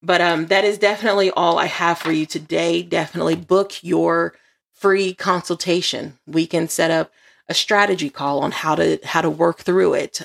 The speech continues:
Um, and then definitely, hopefully that'll move you on to booking your one-on-one session with me, or again, be a guest on the show. Everybody needs to hear your story, because you never know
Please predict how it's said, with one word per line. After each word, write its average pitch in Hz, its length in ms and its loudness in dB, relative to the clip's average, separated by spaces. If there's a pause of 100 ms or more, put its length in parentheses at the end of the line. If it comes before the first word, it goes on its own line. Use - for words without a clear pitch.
Um, 156 460 -2 (500)
and 175 160 4
then 180 140 4
definitely, 170 320 2
hopefully 170 340 2
that'll 156 220 2
move 160 260 0
you 160 160 -2
on 160 240 0
to 165 360 -2 (400)
booking 180 320 0
your 165 140 4
one-on-one 156 600 2
session 202 480 -2
with 196 160 0
me, 196 360 -2 (240)
or 190 400 2 (400)
again, 175 380 0
be 175 280 0
a 190 80 2
guest 175 360 -2
on 170 160 2
the 165 80 -2
show. 160 560 -2 (180)
Everybody 180 640 2
needs 180 240 -2
to 180 140 -4
hear 175 220 -4
your 170 180 -2
story, 180 460 0
because - 380 -8
you 175 80 -4
never 165 220 -2
know 175 360 0